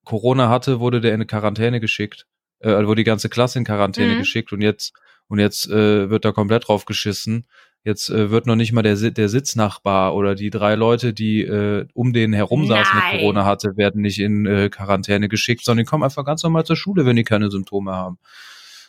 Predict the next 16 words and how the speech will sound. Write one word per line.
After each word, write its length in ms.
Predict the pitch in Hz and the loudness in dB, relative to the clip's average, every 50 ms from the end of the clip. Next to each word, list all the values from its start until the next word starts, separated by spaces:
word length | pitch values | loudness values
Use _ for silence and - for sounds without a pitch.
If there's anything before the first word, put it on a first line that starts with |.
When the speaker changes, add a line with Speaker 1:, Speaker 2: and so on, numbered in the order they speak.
| _ _ | _ _
Speaker 1:
Da 140 | - 110 107 | -12 -6 -2
wird 160 | 123 131 127 | -2 -2 0
halt 180 | 135 131 127 123 | 2 0 0 0
so, 420 | - 131 127 127 127 127 127 123 - _ _ _ _ _ _ _ _ _ _ _ | 0 0 2 4 4 2 2 0 -6 _ _ _ _ _ _ _ _ _ _ _
in, 220 | _ 107 117 117 - | _ -8 -8 -4 -2
was 180 | 113 107 - - | -2 -2 -2 -2
Schulen 460 | - - - 160 196 233 233 185 147 | -6 -2 0 2 2 4 2 2 2
angeht, 400 | 139 151 156 151 143 143 143 - | 0 0 0 2 2 2 2 2
ey, 160 | 104 117 117 110 | 4 4 4 4
da, 140 | 110 110 | 2 0
da 140 | 104 110 101 | 0 0 -2
wird 160 | 107 107 107 | -2 -4 -2
halt 120 | 110 107 - | -4 -8 -6
komplett 340 | - 107 98 - 101 - - | -8 -8 -8 -8 -10 -8 -8
drauf 140 | 95 - - | -10 -10 -10
geschissen. 460 | 92 - - 92 - - 82 90 | -14 -14 -12 -12 -12 -12 -14 -18